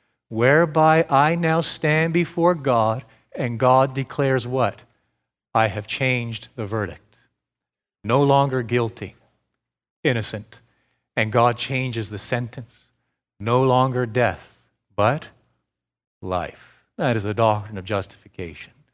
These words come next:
As you might well guess, that doctrine has what? Benefits.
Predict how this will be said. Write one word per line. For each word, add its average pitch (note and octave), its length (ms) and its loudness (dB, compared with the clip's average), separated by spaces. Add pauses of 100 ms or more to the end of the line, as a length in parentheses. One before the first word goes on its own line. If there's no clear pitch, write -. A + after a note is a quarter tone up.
(680)
As D3 360 4
you D#3+ 120 0
might D3 360 2
well C3+ 280 2
guess, A#2 600 -2 (520)
that C3+ 400 2
doctrine B2+ 540 2
has A#2+ 640 0
what? A2 380 -4 (840)
Benefits. - 1040 -2